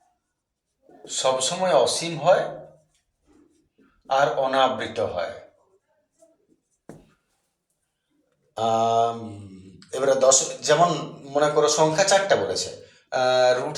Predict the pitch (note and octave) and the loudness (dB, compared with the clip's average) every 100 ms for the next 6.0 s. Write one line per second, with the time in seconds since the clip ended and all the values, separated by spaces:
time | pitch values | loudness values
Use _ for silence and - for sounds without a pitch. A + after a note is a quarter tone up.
0 | - D3+ D3 B2+ B2 B2 A#2+ A#2+ - - | -10 -8 -6 -6 0 2 2 0 -6 -18
1 | - _ - A#2+ D3+ D#3+ - C3 B2 B2 | -20 _ -14 -8 -8 -6 -4 -2 -2 0
2 | A#2 A2+ A2 G#2+ G#2+ - - _ A#2+ C3 | -2 0 -2 -2 -4 -12 -20 _ -12 -8
3 | F3 F3 C3 A2+ A2 A2 G#2+ G#2+ A2 G#2 | -8 -4 -4 0 2 2 -2 -4 -4 -4
4 | G#2 - - - C#3 B2+ A2+ A#2+ B2 F3+ | -4 -8 -12 -6 -2 0 -2 -4 -6 -6
5 | A#3+ A3+ G3 G#3+ F3+ F#3+ F#3 - - - | -6 -6 -2 0 0 0 -6 -8 -10 -12